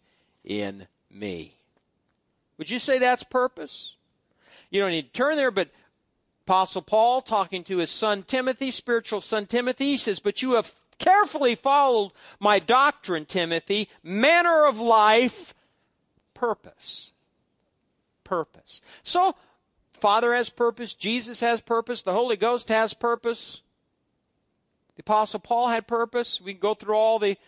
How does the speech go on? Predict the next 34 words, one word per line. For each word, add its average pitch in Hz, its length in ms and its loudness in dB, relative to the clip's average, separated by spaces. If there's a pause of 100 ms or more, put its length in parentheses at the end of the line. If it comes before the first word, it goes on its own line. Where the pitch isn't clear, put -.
(140)
the 190 80 -2
apostles, 226 640 0
they 220 140 0
had 214 160 0
a 220 40 0
purpose. - 720 -6 (220)
Do 202 80 -4
you 330 160 4
think 330 280 -2
you 320 140 0
have 269 240 2
a 190 60 -6
purpose? - 800 -8 (2000)
Look 170 180 -4
at 131 80 -6
this 175 160 -4
scripture. - 560 -10 (580)
I'm 151 120 -6
gonna, 160 180 -2
then 170 180 -2
I'll, 165 240 2
uh, 139 280 -4
I'm 147 160 -8
gonna 151 160 -4
read 175 240 -4
one 180 200 -4
thing 180 260 -6
to 170 140 -12
you, 160 140 -2
and 151 80 -4
then 139 140 -12
we'll, 127 180 -8
we'll 131 220 -10
stop. 104 400 -4